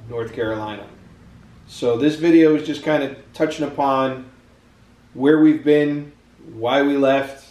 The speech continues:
and what made us choose where we are in North Carolina right now. To start with, leaving Vermont was not an easy decision.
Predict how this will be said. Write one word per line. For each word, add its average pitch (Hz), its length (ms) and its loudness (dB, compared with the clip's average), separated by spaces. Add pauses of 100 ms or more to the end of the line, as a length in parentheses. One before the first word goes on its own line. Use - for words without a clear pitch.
(800)
and 113 340 -8
what 131 240 -4
made 131 180 -4
us - 480 -6 (260)
choose 131 460 -2
where 123 300 -4
we 120 140 -4
are 117 220 0
in 113 80 -8
North 113 240 -8
Carolina 107 480 -8
right 104 280 -10
now. 98 320 -16 (180)
To 110 100 -18
start 143 360 0
with, 147 280 0 (720)
leaving 139 460 -2
Vermont 131 560 -4
was 113 220 -10
not 127 400 -6 (800)
an 117 120 -12
easy 123 280 -6
decision. 139 640 -4